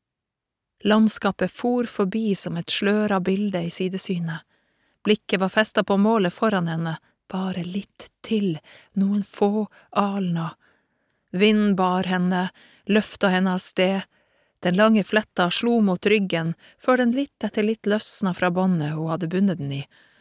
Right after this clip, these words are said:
Håret sto til sist som i stor vifte bak henne. Andpusten seina hun om på bakken.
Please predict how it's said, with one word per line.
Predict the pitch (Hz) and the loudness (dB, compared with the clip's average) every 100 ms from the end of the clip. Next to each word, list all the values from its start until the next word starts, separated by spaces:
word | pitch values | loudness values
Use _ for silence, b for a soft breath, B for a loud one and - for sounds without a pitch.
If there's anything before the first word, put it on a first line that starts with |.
| b - | b 0
Håret | 208 208 202 175 175 | 4 6 4 0 -2
sto | - 226 226 214 | 0 2 2 -2
til | - 170 | -4 -4
sist | - 214 - - - | 0 0 0 -4 -4
som | 165 | -4
i | |
stor | 160 - 226 233 214 | -4 -2 0 0 0
vifte | 190 - - 185 170 | 0 -2 -4 -2 0
bak | 190 - | -2 -4
henne. | 180 185 190 _ _ _ _ _ _ _ _ _ _ _ _ - | -4 -4 -6 _ _ _ _ _ _ _ _ _ _ _ _ -2
Andpusten | 214 226 214 - 196 - - 175 | 2 2 0 -2 -4 -4 -6 -6
seina | - 208 214 220 208 202 | -2 0 2 2 2 0
hun | 220 175 185 | 0 2 2
om | 180 185 | 0 0
på | 175 | -4
bakken. | 165 143 - 170 | -4 -6 -10 -10